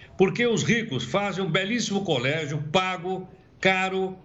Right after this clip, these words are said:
e entram na universidade pública, que eles consideram melhor. E as pessoas mais pobres, que não têm condição de competir com esses colégios caros, acabam caindo na rede particular e têm que pagar o ensino superior.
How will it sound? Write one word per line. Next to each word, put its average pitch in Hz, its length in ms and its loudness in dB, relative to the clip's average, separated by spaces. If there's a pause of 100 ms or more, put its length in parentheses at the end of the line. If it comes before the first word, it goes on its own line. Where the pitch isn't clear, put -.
(160)
e 214 320 2
entram 220 220 -4
na 220 80 0
universidade 214 560 -2
pública, 180 520 0
que 156 80 -2
eles 190 140 -2
consideram 190 460 0
melhor. 156 580 -4 (420)
E 254 120 4
as 240 100 2
pessoas 185 380 2
mais 175 200 0
pobres, 139 360 -2
que 135 120 0
não 185 140 0
têm 156 160 2
condição 147 400 0
de 135 80 -2
competir 143 540 0
com 165 100 0
esses 151 160 -2
colégios 139 380 0
caros, 208 340 -2 (380)
acabam 208 480 2
caindo 202 420 2
na 208 180 0
rede 202 380 -2
particular 202 800 0
e 208 80 -2
têm 202 180 0
que 208 80 -6
pagar 190 320 0
o 202 60 -2
ensino 185 320 2
superior. 165 560 0